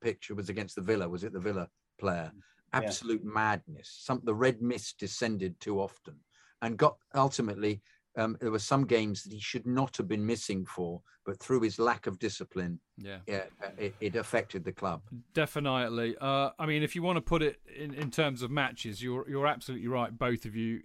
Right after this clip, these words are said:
Speaker 3: It was, uh, it's a bit like that scene from, uh, A Bridge Too Far, isn't it, with Dick, uh, uh, Bogard, Dirk Bogard. Which bridge was it? Well, it, for us, it was Blackburn, West Ham, Leicester at home,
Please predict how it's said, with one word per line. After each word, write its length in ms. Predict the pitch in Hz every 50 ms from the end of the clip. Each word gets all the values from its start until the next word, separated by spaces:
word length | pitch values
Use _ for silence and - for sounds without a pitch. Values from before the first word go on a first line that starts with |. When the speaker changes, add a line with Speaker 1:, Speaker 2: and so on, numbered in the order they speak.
| -
Speaker 3:
It 160 | - 139 110 90
was, 280 | 127 123 110 - -
uh, 280 | 143 123 123 120 120 - -
it's 100 | 127 113
a 40 |
bit 120 | 131 180 156
like 160 | 139 127 127
that 160 | 127 110 -
scene 380 | - - - 170 156 139 123 110
from, 280 | - 127 120 110 110
uh, 180 | 110 113 110 113 -
A 80 | 131
Bridge 300 | 104 - 147 143 117 -
Too 180 | - - 127 113
Far, 420 | - - - 156 139 123 117 117
isn't 180 | 120 107 117 101
it, 80 | 104 98
with 220 | 104 101 98 104 _ _ -
Dick, 140 | 139 120 - - 127 196
uh, 200 | 131 120 117 113 104 117 - -
uh, 120 | 123 110 107 95 -
Bogard, 540 | 135 127 120 113 110 117 101 104 101 90 -
Dirk 200 | 139 123 110 -
Bogard. 580 | - 135 123 120 117 107 - 110 104 107 107 - - - - _ _ _ -
Which 160 | 139 117 - -
bridge 240 | - 147 143 123 101
was 280 | 110 120 131 127 104 104
it? 160 | 92 90 117
Well, 360 | 127 131 127 123 120 113 - - - - _ _
it, 160 | - 147 - -
for 180 | 143 143 165
us, 280 | 175 160 120 117 - -
it 100 | 143 95
was 100 | 127 110
Blackburn, 720 | - - 170 170 151 - 120 120 110 110 117 135 151 147 151 - _ _ -
West 320 | 147 156 156 143 - -
Ham, 480 | - 139 123 113 107 120 131 139 135 156 175
Leicester 520 | 139 143 147 139 - - - 131 123 123
at 120 | 120 - -
home, 380 | 131 120 113 107 120 143 123